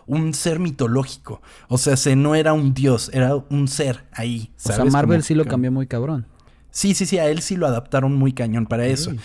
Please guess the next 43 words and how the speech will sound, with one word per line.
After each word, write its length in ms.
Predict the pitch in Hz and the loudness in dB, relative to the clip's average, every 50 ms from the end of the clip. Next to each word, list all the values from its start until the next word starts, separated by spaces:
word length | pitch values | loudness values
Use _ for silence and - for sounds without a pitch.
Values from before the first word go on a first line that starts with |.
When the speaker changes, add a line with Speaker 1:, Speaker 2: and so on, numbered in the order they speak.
| - - - - | -16 -20 -10 -4
Speaker 1:
Eventualmente 600 | - 135 165 165 151 208 214 208 208 214 208 - 214 | -2 -2 0 2 2 2 4 6 6 4 4 4 2
te 140 | - - 139 | 2 2 0
enteras 400 | 131 127 135 143 143 151 151 151 | 0 2 2 2 4 4 2 2
de 140 | 160 131 | 0 -2
que 100 | - 127 | -2 -2
es 140 | 113 - - | -4 0 0
un 80 | 135 123 | 0 0
gigante 400 | - 131 123 123 123 123 - 135 | 0 0 0 0 0 2 2 2
de 160 | 123 120 117 | 2 2 2
hielo 320 | 131 135 131 135 135 135 | 4 4 4 4 4 4
y 60 | 123 127 | 2 0
que 120 | - 107 | -2 -2
no 100 | 107 113 | -2 -2
es 120 | 104 - | -2 -2
tal 200 | - 113 113 113 | -4 -4 -4 -4
cual 280 | - 131 127 131 131 131 | -2 -2 0 2 4 4
el 100 | 131 127 | 4 4
hermano 400 | 123 117 117 123 120 120 123 127 | 4 2 2 2 2 2 2 2
de 120 | 123 117 | 2 0
Thor, 360 | 123 - 139 131 139 160 151 - | 0 0 0 0 0 0 -2 -2
pero 300 | - 170 175 180 208 247 - - - - - _ | -2 0 2 2 0 0 -2 -8 -20 -20 -20 _
es 320 | - 135 135 139 131 - 139 | -4 -2 0 0 0 -2 -4
otra 240 | 135 127 135 135 135 | -4 -2 0 2 4
libertad 460 | 131 127 120 110 - - 120 120 - | 4 4 4 2 0 -2 -4 -2 -2
creativa 420 | - 117 110 - 117 113 123 113 | -2 -2 -2 -2 -2 -2 -2 -4
que 80 | - 117 | -4 -8
se 140 | - 113 104 | -10 -8 -8
tomaron 360 | - 101 101 104 107 107 110 | -6 -6 -6 -4 -4 -4 -2
en 140 | 113 123 170 | -2 -4 -4
Marvel. 300 | 220 247 - - - - - - _ _ | -4 -6 -8 -12 -14 -16 -20 -20 _ _
Speaker 2:
Ujú. 240 | 120 117 107 156 190 - _ - - - - - - - _ _ - - - 123 | -10 -8 -8 -10 -12 -14 _ -20 -20 -20 -20 -20 -20 -20 _ _ -20 -16 -14 -10
Speaker 1:
¿Ok? 120 | - - 180 233 - - - - - - - - | -6 -6 -6 -6 -8 -12 -20 -20 -20 -20 -10 -6
Entonces, 400 | 123 131 151 170 160 185 202 190 | -4 -2 0 0 2 0 0 0
pues 160 | - 139 127 - | 0 -2 -2 -2
sí, 200 | 131 117 113 104 - | -2 -4 -4 -4 -2
nada 160 | 127 127 139 | 0 0 0
más 180 | 147 143 135 - | 0 -2 -2 -2
quería 240 | 147 131 131 131 | -2 0 0 2
mencionar 460 | 135 135 123 107 - - 110 113 117 117 | 2 2 0 -2 -2 -4 -4 -2 -2 -2
a 80 | 113 | 0
Loki 260 | 110 110 110 - - | 0 -2 -2 -4 -8
por 220 | 123 - - - - | -10 -10 -12 -12 -12
ahí. 140 | 131 127 | -14 -18